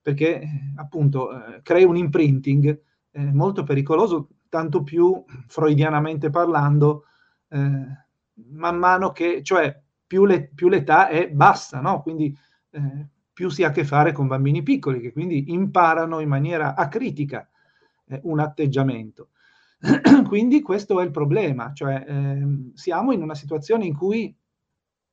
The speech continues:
eh, <clears throat> provare a dire qualcosa di diverso rispetto a quello che dicono i telegiornali e i giornali, che di fatto non fanno che recitare la versione ufficiale,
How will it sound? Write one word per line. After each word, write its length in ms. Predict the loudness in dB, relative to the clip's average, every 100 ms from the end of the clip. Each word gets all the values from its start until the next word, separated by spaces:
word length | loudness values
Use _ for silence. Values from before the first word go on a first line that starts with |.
| _ -12
eh, 360 | -4 -4 -4 -10 _ _ _ _ -8
<clears throat> 500 | -4 -4 -6 -10 -6
provare 460 | 0 4 4 2
a 40 | -2
dire 240 | -2 -4
qualcosa 460 | -4 -8 -2 -2 -2
di 80 |
diverso 480 | -4 -2 -2 -2 -4
rispetto 400 | -8 -6 -8 -8
a 60 | -6
quello 180 | -4 -2
che 140 | -4
dicono 320 | -6 -8 -8
i 40 | -6
telegiornali 680 | -6 -4 -4 -2 -4 -2
e 40 | -2
i 80 | -2
giornali, 560 | -6 -6 -4 -4 -6
che 120 | -8
di 120 | -8 -4
fatto 380 | -2 -2 -2
non 140 | -6 -6
fanno 240 | -6 -6
che 140 | -4 -4
recitare 540 | -4 -4 -2 -2 -2
la 120 | -6
versione 360 | -8 -6 -6 -6
ufficiale, 680 | -8 -8 -6 -6 -4 -8